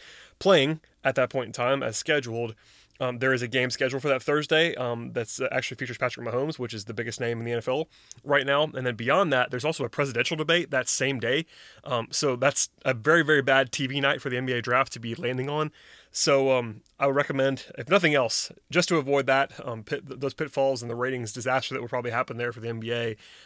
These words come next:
to go ahead and move off of that day. And I think they found, um, that was probably the reason. I'm not sure that's, that no one's reported that, but just common sense would tell you that's probably why they moved off that date, um, as the most prominent reason.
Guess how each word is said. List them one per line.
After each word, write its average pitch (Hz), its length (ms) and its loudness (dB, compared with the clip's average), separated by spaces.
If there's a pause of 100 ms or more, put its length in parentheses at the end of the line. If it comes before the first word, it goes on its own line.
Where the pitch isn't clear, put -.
(120)
to 139 80 -6
go 135 160 2
ahead 131 80 2
and 127 80 -4
move 127 160 -2
off 120 180 2
of 123 60 -8
that 120 160 0
day. 123 180 0
And 117 160 -4
I 113 60 -2
think - 160 -8
they 117 120 -4
found, 120 440 -4 (280)
um, 110 260 -8
that 120 320 -4
was 135 140 -4
probably 135 280 0
the 127 80 -6
reason. 135 260 -2
I'm 127 120 0
not 131 140 -2
sure 135 160 0
that's, 123 340 -4
that 127 180 -8
no 139 80 0
one's 127 160 -2
reported 135 300 0
that, 127 200 0
but 113 120 -8
just - 280 -8
common 117 240 -2
sense 120 240 -2
would 117 100 -8
tell 120 140 -4
you 113 80 -4
that's 120 140 -8
probably 120 240 -4
why 117 180 -2
they 113 120 -8
moved 110 200 -6
off 120 160 -4
that 110 160 -8
date, 120 240 -4 (480)
um, 117 240 -4
as 117 220 -6
the 110 80 -10
most 107 180 -10
prominent 123 380 0
reason. 110 320 -8